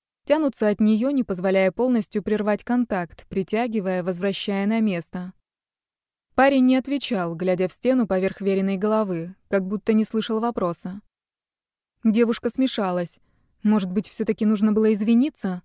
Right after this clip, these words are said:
Может, он не понимает по-русски? Хотя говорил же он с ней. Говорил, и почти без акцента.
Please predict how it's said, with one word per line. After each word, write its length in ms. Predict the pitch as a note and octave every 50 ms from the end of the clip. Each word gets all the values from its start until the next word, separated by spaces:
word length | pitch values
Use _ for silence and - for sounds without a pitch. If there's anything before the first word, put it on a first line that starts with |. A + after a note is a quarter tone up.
| _ _ _ _ _ _ _ _ _ _ -
Может, 340 | A3 A#3 G#3+ A#3+ G#3+ -
он 120 | A3+ A3 A3
не 80 | A3
понимает 460 | G#3+ A3+ A3 A3 A3 A3 G#3+ A3 A3 -
по-русски? 640 | - A3+ A#3 C4+ E4 - - - G#3+ F#3 F3+ F#3 _ _ _ _ _ _ _ _ _ _ _ _ _ _ _ _
Хотя 340 | - - A3+ G3+ - G3+
говорил 420 | F#3 G3+ G3+ G#3+ G#3+ A#3 D4 F4 E4
же 100 | - A#3+
он 140 | G3 F#3+ -
с 100 | - G3+
ней. 360 | F#3+ F#3+ F#3 F3+ F3+ F#3 - _ _ _ _ _ _ _ _ _ -
Говорил, 680 | G#3+ G3+ A3 A3+ A#3 C4+ D4 D4 B3+ G#3+ G3 F#3+ F#3 - _ _ _ _ _ _ -
и 100 | A3+ -
почти 340 | A#3+ A#3 - - - B3
без 160 | G#3+ B3 A3+ C4+
акцента. 720 | C#4 - - - A3 F#3+ F3+ F3 E3 F#3 F3+ F3 F3